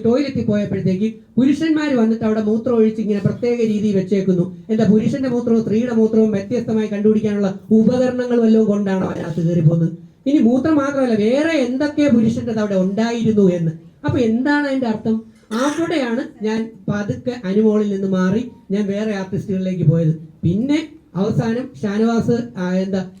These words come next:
നെവിൻ കൂടെ കിടന്നപ്പോ എന്തോ എന്ന് പറഞ്ഞ് അവനെ ഇൻസൾട്ട് ചെയ്യുകയും ഒരുപാട് പേര് അവനെ വ്യക്തിഹത്യ ചെയ്യുകയും ചെയ്യുന്നപ്പോഴാണ്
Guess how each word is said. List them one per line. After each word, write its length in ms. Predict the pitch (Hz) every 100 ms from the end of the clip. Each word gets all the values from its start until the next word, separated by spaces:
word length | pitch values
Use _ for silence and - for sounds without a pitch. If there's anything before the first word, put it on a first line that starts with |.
| -
നെവിൻ 360 | 165 196 220 240
കൂടെ 320 | 208 226 254
കിടന്നപ്പോ 420 | 226 208 214 208
എന്തോ 440 | 202 185 220 240 240
എന്ന് 140 | 226
പറഞ്ഞ് 180 | 202 202
അവനെ 160 | 202 196
ഇൻസൾട്ട് 400 | 202 - 233 226
ചെയ്യുകയും 380 | 202 202 220 - -
ഒരുപാട് 460 | 185 233 262 285 262
പേര് 160 | 226
അവനെ 180 | 214 208
വ്യക്തിഹത്യ 500 | 196 190 254 233 240
ചെയ്യുകയും 320 | 214 208 208
ചെയ്യുന്നപ്പോഴാണ് 680 | 185 190 196 180 185 175 214